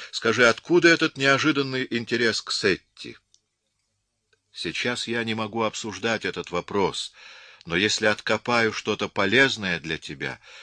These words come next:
непременно дам тебе знать. Прости, но пока я больше ничего сказать не могу".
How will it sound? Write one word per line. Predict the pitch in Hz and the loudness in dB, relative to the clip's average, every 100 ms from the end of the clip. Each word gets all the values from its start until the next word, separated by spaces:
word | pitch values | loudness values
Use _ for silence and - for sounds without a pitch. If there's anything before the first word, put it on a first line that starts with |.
| - | -12
непременно | 90 90 95 98 104 135 127 120 | -6 -2 0 4 4 4 0 -4
дам | 98 107 120 | 2 2 2
тебе | 110 110 101 101 | -2 -6 -4 -6
знать. | 85 85 73 - - | -6 -4 -4 -6 -2
Прости, | 92 95 - - 135 131 | 0 2 -2 -2 0 0
но | 104 92 | -2 -4
пока | - - 117 | -4 -4 -4
я | 113 107 | -2 -2
больше | 92 113 107 - 101 | -2 -4 -4 -4 -6
ничего | 101 127 147 - 123 113 120 120 | -2 -2 -2 -4 -4 -2 -2 -2
сказать | - 107 90 92 104 - - - _ | -6 -6 -4 -2 -4 -4 -18 -20 _
не | 78 78 90 | -10 -6 -6
могу". | 80 78 69 | -6 -12 -14